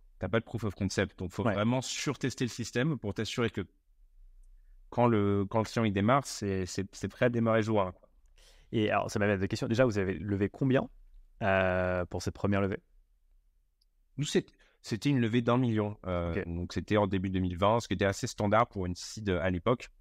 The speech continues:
Speaker 2: Ouais.
Speaker 1: Les valos sont montés à fond après ça, mais
Speaker 2: Yes. Et alors, la question que je me pose, c'est, euh, je suis un institutionnel, euh, pourquoi je vais, euh, passer par, euh, un, un outil, euh, nouveau qui n'a pas de track record ? Comment vous avez réussi à convaincre ces premiers clients, euh ?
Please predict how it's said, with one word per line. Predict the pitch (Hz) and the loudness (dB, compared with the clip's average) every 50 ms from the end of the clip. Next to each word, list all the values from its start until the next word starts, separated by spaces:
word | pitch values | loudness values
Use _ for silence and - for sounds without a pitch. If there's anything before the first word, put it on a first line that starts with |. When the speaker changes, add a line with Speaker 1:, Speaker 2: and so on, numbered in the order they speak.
| - - | -6 -4
Speaker 2:
Ouais. | 120 98 | -4 -4
Speaker 1:
Les | 82 82 - | -4 -8 -4
valos | - 87 92 104 | -2 -2 0 0
sont | 101 - - 92 | -2 -2 -2 0
montés | 85 87 85 - 98 | 0 0 2 2 0
à | 80 80 | 0 0
fond | - - - 107 | -2 -4 -4 -4
après | 92 85 - 87 80 | -4 -4 -6 -10 -8
ça, | - 87 90 92 | -6 -8 -8 -8
mais | 92 - - - - - - - _ _ - | -8 -12 -16 -20 -20 -20 -20 -20 _ _ -6
Speaker 2:
Yes. | 104 92 - - - - - - _ _ | -6 -6 -6 -10 -18 -20 -20 -20 _ _
Et | 110 107 104 - - | 2 2 2 2 2
alors, | - 110 101 98 | 0 0 0 2
la | 95 104 | 0 0
question | 101 104 95 - 123 | -2 -2 -2 -2 0
que | - 117 104 | 2 2 2
je | 95 92 | 2 0
me | 101 90 | -2 -2
pose, | - 135 120 | -2 -2 -2
c'est, | - 101 107 - | 0 -2 0 0
euh, | 52 - - - - - - - - | 0 -2 -2 -4 -6 -8 -14 -16 -16
je | - - | -10 -2
suis | - 107 | 0 2
un | 98 98 98 | 2 2 2
institutionnel, | 104 107 - 120 107 - - 107 110 123 139 123 - - _ - - _ _ - | 0 -2 -2 -6 -4 -2 0 2 4 4 2 2 0 -4 _ -20 -20 _ _ -2
euh, | 98 98 95 92 92 92 95 92 92 - - - - - - - - _ _ | 0 0 2 0 0 0 -2 -2 -4 -4 -6 -10 -18 -20 -20 -20 -20 _ _
pourquoi | - - - 123 127 | -6 2 4 4 4
je | 113 107 101 | 4 2 2
vais, | 101 110 117 110 | 4 4 4 4
euh, | 98 | 4
passer | 85 104 98 - 120 | 2 0 0 0 0
par, | 113 - 104 101 110 104 | 2 6 6 6 6 6
euh, | 98 95 92 90 92 90 90 - - - - - _ _ | 4 4 4 2 0 -2 -4 -6 -10 -20 -20 -20 _ _
un, | - 107 98 - | -2 0 0 0
un | - 101 | 0 -2
outil, | 107 104 - - - 113 117 117 | -2 -4 -4 -4 -2 2 2 4
euh, | 107 98 | 4 4
nouveau | 101 110 101 110 123 | 2 0 2 2 0
qui | - - 104 | 0 -2 -6
n'a | 90 | 0
pas | - 113 | 0 0
de | 110 | 0
track | 101 - - 104 - | 0 -2 -2 -4 -4
record ? | - 107 - 120 123 - - | -4 0 2 2 2 2 0
Comment | - 117 135 | 2 2 4
vous | 135 117 | 4 4
avez | 101 98 | 2 2
réussi | 98 98 - 127 | 0 0 0 -2
à | 107 | -4
convaincre | - - - 110 131 135 - - | -2 -4 -2 0 0 -2 -2 -6
ces | 98 - 113 | -6 -6 -6
premiers | - - - 117 117 | -2 -2 0 0 0
clients, | - - 110 110 107 107 104 95 | 0 0 0 2 2 2 2 0
euh ? | 90 92 90 | 0 -2 -4